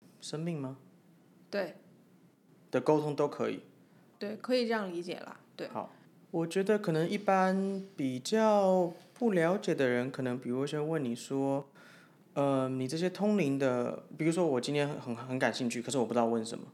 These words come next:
Speaker 2: 嗯。
Speaker 1: 那如果我今天找你问，嗯，就说就是，就是好奇。
Speaker 2: 嗯，嗯，嗯。
Speaker 1: 那你会怎么去跟他做一个事前的解释？
Speaker 2: 事前的解释哦。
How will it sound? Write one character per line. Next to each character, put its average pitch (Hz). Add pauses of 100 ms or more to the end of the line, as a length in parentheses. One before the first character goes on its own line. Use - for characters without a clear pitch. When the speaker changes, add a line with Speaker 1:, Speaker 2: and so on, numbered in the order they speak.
(440)
Speaker 2:
嗯。 247 (120)
Speaker 1:
那 120
如 110
果 120
我 110
今 117
天 117
找 113
你 104
问， 113 (1600)
嗯， 58 (580)
就 131
说 123
就 120
是， 117
就 -
是 -
好 -
奇。 - (540)
Speaker 2:
嗯， 247
嗯， 190
嗯。 180 (340)
Speaker 1:
那 113 (380)
你 123
会 117 (500)
怎 113
么 101
去 123
跟 123
他 117
做 117
一 -
个 104
事 131
前 117
的 107
解 117
释？ - (1200)
Speaker 2:
事 -
前 -
的 202
解 208
释 190
哦。 82